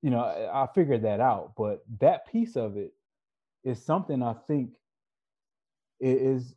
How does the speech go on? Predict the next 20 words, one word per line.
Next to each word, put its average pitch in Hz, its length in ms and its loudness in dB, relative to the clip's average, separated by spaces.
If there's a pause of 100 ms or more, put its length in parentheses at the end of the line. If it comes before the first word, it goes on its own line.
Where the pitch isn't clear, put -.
you 147 80 -6
know, 131 100 0
w-, 120 260 0 (380)
we, 170 480 2
we've 156 320 0
been 151 180 -2
told 160 420 -2
for 117 100 -4
so 143 260 0
long 113 720 -2 (560)
that 113 180 -4
we 127 140 2
are 117 100 4
less 110 280 -4
than 127 440 -4 (540)
and 104 80 -8
that 104 80 -4
we 98 140 -6
don't 110 260 -4
belong 113 640 -6